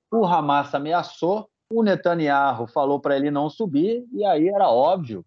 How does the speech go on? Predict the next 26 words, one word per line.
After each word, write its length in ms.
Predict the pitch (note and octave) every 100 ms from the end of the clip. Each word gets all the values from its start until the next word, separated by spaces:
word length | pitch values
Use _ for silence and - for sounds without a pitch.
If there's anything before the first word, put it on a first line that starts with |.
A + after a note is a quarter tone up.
| _
ele 240 | D3 E3 E3+
tinha 480 | - C3+ F3 G3
que 140 | D#3+ D#3+
ir 240 | A#2+ D3
ao 120 | D#3+
Monte 320 | A#2 A#2+ C3 B2+
do 80 | D#3+
Templo, 420 | - C3+ F3 D#3+
ele 100 | C#3+
tinha 380 | G#2 - E3+ D3+
que 100 | -
ir 40 |
na 80 | A#2+
esplanada, 680 | A#2+ - F3 C#3 C3 D#3 F3+ - _ -
porque 260 | D#3 E3+ F3
senão 380 | F3 C3 C#3
ele 140 | D3+ D#3+
ficaria 480 | D#3+ E3 C#3+ C3 D3
completamente 840 | C#3+ B2 A#2+ C3+ B2+ G#2+ A#2 G#2+
desmoralizado. 800 | G#2+ A2+ A2 A2 G#2 E2+ D#2 - _ _
Resumindo, 680 | F#3 A3+ G#3+ F#3+ F#3+ C#3+ F#2 _ _
hoje, 380 | - F#3 F#3 C3+
que 160 | C3 E3+
na, 260 | D3 D3+ C#3
na 120 | C#3+ C3+
terça-feira, 920 | F#3+ G3+ - D#3+ - D#3 C#3 F#2+ E2